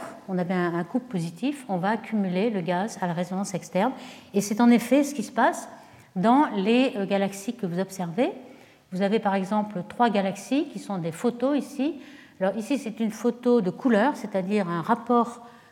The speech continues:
de la bande B bleue moins I, la bande rouge. Donc en couleur, on voit beaucoup mieux les contrastes. Pourquoi ? Parce que, euh, le gaz s'accumule dans les anneaux.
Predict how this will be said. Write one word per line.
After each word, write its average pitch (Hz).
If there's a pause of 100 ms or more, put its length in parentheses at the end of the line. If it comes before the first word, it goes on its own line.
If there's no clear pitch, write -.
(140)
de 190
la 185
bande 180 (180)
B 226
bleue 208
moins 180 (140)
I, 202
la 175
bande 170
rouge. 240 (580)
Donc 196
en 220
couleur, 277
on 220
voit 202
beaucoup 254
mieux 240
les 226
contrastes. 240
Pourquoi ? 254
Parce -
que, 233 (380)
euh, 185
le 202
gaz 269
s'accumule 226
dans 202
les 185
anneaux. 220